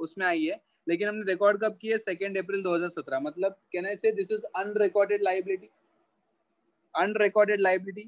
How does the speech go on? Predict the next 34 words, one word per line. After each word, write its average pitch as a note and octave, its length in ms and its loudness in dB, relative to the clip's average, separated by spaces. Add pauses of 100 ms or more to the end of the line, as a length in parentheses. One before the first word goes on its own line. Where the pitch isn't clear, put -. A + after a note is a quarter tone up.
अरे F3 200 0
yes E3+ 120 -8
or E3+ 120 -6
no? C3+ 100 -16 (560)
ये F3+ 120 4
liability G3 400 2
हमें G#3 200 -2
पता F#3 200 0
ही F#3 140 0
नहीं D3 120 0
थी, C#3 120 -8
तो E3+ 120 -4
हम E3 160 0
लोग G3 120 2
अभी G3 160 4
इसको G3 200 0
पता G3 240 2
चल G3 200 0
गया G#3 180 4
तो G#3 100 2
ये G#3 100 6
नुकसान G3+ 360 0
हो G3+ 100 -4
गया, G#3 140 2
liability F#3+ 460 2
बढ़ F#3+ 180 2
गई। G#3 160 2 (480)
तो F#3+ 60 2
इसके F#3+ 260 2
दो G3 140 2
effect G3+ 320 0
कहाँ G3 200 4
कहाँ G3+ 220 2
आएंगे? G3+ 360 -8